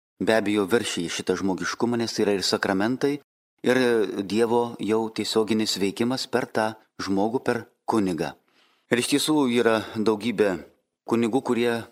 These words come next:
turi savyje šitą žmogiškumą peržiūrėti ir neužmiršti, kad visų pirmiausiai kunigystė, kaip jau minėjau, yra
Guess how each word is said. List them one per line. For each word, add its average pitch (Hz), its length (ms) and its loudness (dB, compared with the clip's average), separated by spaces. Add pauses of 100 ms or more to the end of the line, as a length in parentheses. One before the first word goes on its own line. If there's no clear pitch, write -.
(120)
turi 113 200 -2
savyje 107 320 0
šitą - 300 0
žmogiškumą 107 680 0 (220)
peržiūrėti 107 720 0 (880)
ir 135 240 4 (640)
neužmiršti, 135 880 0 (400)
kad 117 220 2
visų 110 580 0
pirmiausiai 117 720 0
kunigystė, 113 520 0
kaip - 180 -2
jau 113 100 2
minėjau, 110 320 0
yra 104 260 2